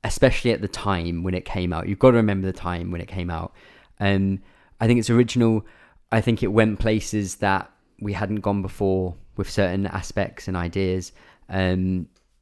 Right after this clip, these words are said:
finishes on a weak note, but as a whole, I still like, I still love the world of The Matrix.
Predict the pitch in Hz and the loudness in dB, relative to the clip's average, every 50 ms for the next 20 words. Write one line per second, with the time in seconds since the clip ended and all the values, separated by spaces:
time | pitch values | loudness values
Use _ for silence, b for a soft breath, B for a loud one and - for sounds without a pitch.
0 | _ _ _ _ _ - - - - 139 131 107 117 113 113 113 107 104 107 104 | _ _ _ _ _ -14 2 6 8 8 8 8 6 4 4 4 4 4 2 0
1 | - - 101 95 95 92 - - _ - 113 - 120 120 110 107 - - - 127 | 0 -2 -2 0 0 -2 -2 -6 _ -6 -4 0 2 2 2 2 0 2 4 4
2 | 107 95 92 92 90 - b b b b b b b b b - - - - - | 6 6 4 0 -2 -4 b b b b b b b b b -8 -8 -6 -6 -8
3 | - - 139 131 127 127 127 127 - - - 110 104 107 107 110 107 110 - - | -2 4 6 8 8 8 6 4 0 -2 -4 -2 0 0 2 2 2 0 -2 -4
4 | _ _ - - B B B B B B B - 123 - - - - - 139 135 | _ _ -20 -20 B B B B B B B -2 -2 -2 -4 -6 -2 4 6 8
5 | 127 127 120 - 113 110 110 107 104 101 98 92 87 - - - - - - 101 | 8 8 8 6 6 4 6 6 6 6 6 4 0 -6 -12 -18 -18 -6 -2 -2
6 | 98 95 92 92 104 104 98 98 92 92 87 87 87 90 - - 90 85 82 - | 0 0 2 4 4 4 6 6 4 2 2 -2 -4 -6 -6 -6 -6 -6 -6 -10
7 | - - - 87 85 82 82 - - - - - - - - - - - | -14 -10 -8 -6 -4 -4 -4 -6 -8 -10 -10 -10 -10 -12 -14 -18 -18 -20